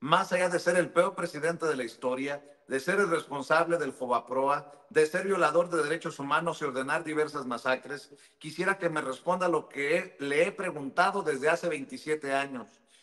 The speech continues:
¿Por qué protegió a Amado Carrillo Fuentes, quien aportó millones de dólares a su campaña a la presidencia? ¿Y por qué protegió a los narcotraficantes Amezcua Contreras,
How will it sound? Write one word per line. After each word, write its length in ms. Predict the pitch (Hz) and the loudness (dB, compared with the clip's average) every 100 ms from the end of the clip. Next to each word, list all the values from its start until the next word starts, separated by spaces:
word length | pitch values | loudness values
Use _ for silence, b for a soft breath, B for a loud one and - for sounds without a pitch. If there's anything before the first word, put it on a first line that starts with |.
| _ - | _ 0
¿Por 260 | 139 156 | 2 2
qué 160 | - 202 | 0 -2
protegió 640 | 202 196 160 135 170 185 | 0 -2 -2 -4 0 4
a 60 | 175 | 4
Amado 340 | 170 190 180 | 2 0 0
Carrillo 400 | 139 151 165 147 | -2 -2 0 -2
Fuentes, 720 | - 156 151 - 139 - - _ _ _ _ _ _ _ _ _ _ | 2 0 0 -6 -12 -14 -20 _ _ _ _ _ _ _ _ _ _
quien 320 | 139 139 135 | -2 0 2
aportó 460 | 131 131 131 - 180 | 2 2 -2 0 0
millones 360 | 175 175 185 | 2 2 2
de 80 | 151 | 2
dólares 380 | 151 180 170 - | 4 4 2 -2
a 40 | |
su 140 | - - | -8 -4
campaña 440 | 123 123 156 175 | -2 0 0 2
a 40 | |
la 120 | 147 135 | 2 2
presidencia? 760 | 131 131 131 151 143 156 156 b b b | -4 -4 -4 -4 -4 -4 -4 b b b
¿Y 100 | 156 | -6
por 300 | 156 151 - | 0 0 0
qué 180 | 170 196 | -4 -2
protegió 540 | 202 202 151 - 175 | -2 -2 -2 0 2
a 40 | 185 | 2
los 200 | 180 160 | 0 -2
narcotraficantes 960 | 139 175 135 127 135 - 170 170 170 | -4 -4 -2 -2 -2 0 0 0 -2
Amezcua 500 | 131 147 170 - 160 | -2 -2 -4 2 2
Contreras, 640 | 131 120 143 156 160 156 | 2 -4 0 2 2 0